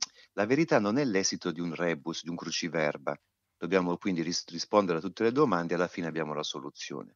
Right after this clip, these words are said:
Sarebbe noiosissimo se la verità fosse questo, quindi l'esito di un ragionamento logico, matematico, analitico.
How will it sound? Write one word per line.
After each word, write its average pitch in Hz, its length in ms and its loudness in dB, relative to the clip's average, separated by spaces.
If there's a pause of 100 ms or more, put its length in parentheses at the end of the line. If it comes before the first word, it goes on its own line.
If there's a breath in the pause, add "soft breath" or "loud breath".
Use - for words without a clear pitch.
(160)
Sarebbe 90 360 2
noiosissimo 92 920 0
se 90 100 -4
la 85 100 0
verità 82 380 -2
fosse - 400 -4
questo, - 520 -6 (280)
quindi 87 220 -4
l'esito 98 400 4
di 85 80 -2
un 87 80 0
ragionamento 87 720 0
logico, 85 440 0
matematico, 82 720 -2
analitico. 73 640 -8